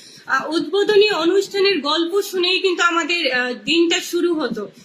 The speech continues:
সেই দিনটা কিন্তু আজকে আর নাই।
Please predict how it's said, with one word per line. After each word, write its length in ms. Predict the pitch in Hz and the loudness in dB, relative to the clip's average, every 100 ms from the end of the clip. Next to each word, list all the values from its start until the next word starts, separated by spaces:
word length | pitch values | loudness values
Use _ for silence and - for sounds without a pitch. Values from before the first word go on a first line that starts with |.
| _ | _
সেই 360 | - - 381 381 | -6 -2 0 0
দিনটা 420 | 311 381 359 381 | 0 0 0 0
কিন্তু 300 | 339 370 359 | 0 -2 2
আজকে 500 | 320 302 320 - 359 | 4 2 -2 -6 -2
আর 260 | 320 285 247 | 0 -2 -2
নাই। 300 | 208 240 | -2 -2